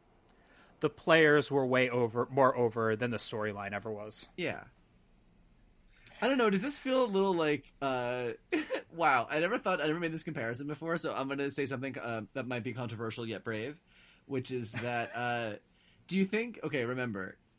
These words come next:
Speaker 2: the year two thousand, do we think Tom Green in the po-,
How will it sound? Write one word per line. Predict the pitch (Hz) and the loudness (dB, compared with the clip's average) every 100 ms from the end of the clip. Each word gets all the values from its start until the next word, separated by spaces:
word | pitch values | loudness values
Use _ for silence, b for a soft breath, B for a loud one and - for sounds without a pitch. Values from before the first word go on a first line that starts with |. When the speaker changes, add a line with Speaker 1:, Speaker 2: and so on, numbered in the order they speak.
| _ - | _ -8
Speaker 2:
the | |
year | 120 | -6
two | 120 135 | -6 -6
thousand, | 127 107 101 101 | -4 -4 -6 -10
do | 127 | -6
we | 156 | -6
think | - 247 - _ _ _ - | -4 -6 -8 _ _ _ -14
Tom | - 135 135 131 | -8 -6 -6 -8
Green | 110 110 113 120 160 165 170 170 - _ | -8 -6 -6 -4 -6 -6 -8 -12 -16 _
in | 156 156 | -6 -6
the | |
po-, | 156 170 | -8 -10